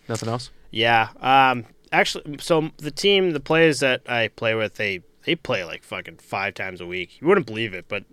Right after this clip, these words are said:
Speaker 2: they do. Um, and they actually have a Thursday night skate at Divine Rink in Dorchester. And most, a lot of times, like, they need goalies, so Mark will be like, "Hey, like, if
Speaker 1: Oh,
Speaker 2: you're
Speaker 1: nice.
Speaker 2: around." So I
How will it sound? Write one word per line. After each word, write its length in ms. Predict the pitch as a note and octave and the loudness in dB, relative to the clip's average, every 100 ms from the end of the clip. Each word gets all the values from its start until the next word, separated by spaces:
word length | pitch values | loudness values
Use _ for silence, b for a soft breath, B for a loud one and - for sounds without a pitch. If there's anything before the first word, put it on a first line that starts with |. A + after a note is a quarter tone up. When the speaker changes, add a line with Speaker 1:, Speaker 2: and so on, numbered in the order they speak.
| - _ | -20 _
Speaker 2:
they 280 | - - A2+ | -14 -8 -8
do. 380 | G2 G#2 F#2+ - - - | -4 -6 -6 -12 -18 -12
Um, 500 | A2 G2+ F#2+ F#2+ G2 _ _ - | -8 -6 -6 -10 -16 _ _ -8
and 300 | G#2+ G2+ G2 | -6 -6 -6
they 180 | A2 A2 | -4 -2
actually 300 | G#2+ - A2+ | -4 -4 -4
have 160 | G2+ | -4
a 280 | G2+ F#2+ F2+ - b b b - | -4 -4 -8 -12 b b b 2
Thursday 380 | C#3 C3+ C#3+ | 4 6 4
night 240 | C3 B2+ A2 | 4 2 0
skate 440 | - B2 B2 A#2 - | 0 2 2 0 -6
at 100 | G#2+ | -10
Divine 360 | G#2 A#2 A2+ | -4 -2 0
Rink 200 | A2+ A#2 | -2 -4
in 80 | A2 | -6
Dorchester. 600 | F2+ G2 G2 G#2 - G2+ | -6 -6 -6 -6 -6 -6
And 180 | F#2+ F#2+ | -6 -6
most, 260 | C3 G#3+ - | -4 -4 -2
a 60 | B2 | 0
lot 140 | F3+ | 2
of 60 | A3 | 2
times, 240 | A3 F3+ | -2 -2
like, 200 | D#3+ C3+ | -2 -2
they 80 | C3 | -2
need 180 | C#3 C3 | -2 2
goalies, 300 | B2+ B2+ A2 | 4 4 0
so 120 | A#2 | -4
Mark 360 | G#2 A2+ A2+ - | -2 -2 -2 -4
will 80 | |
be 120 | G2 G2 | -8 -6
like, 200 | F#2+ F#2 | -4 -2
"Hey, 380 | A2 G#2 G2 - - | -2 -2 -6 -12 -12
like, 220 | F#2 F2 - - | -10 -10 -14 -4
if 80 | |
Speaker 1:
Oh, 60 | C3 | 2
Speaker 2:
you're 80 | D3+ | 4
Speaker 1:
nice. 180 | D#3 G#2+ | 4 0
Speaker 2:
around." 260 | G2 F#2+ - b b b b | -2 -10 -18 b b b b
So 160 | - G#2+ | -4 -2
I 100 | G2+ | 0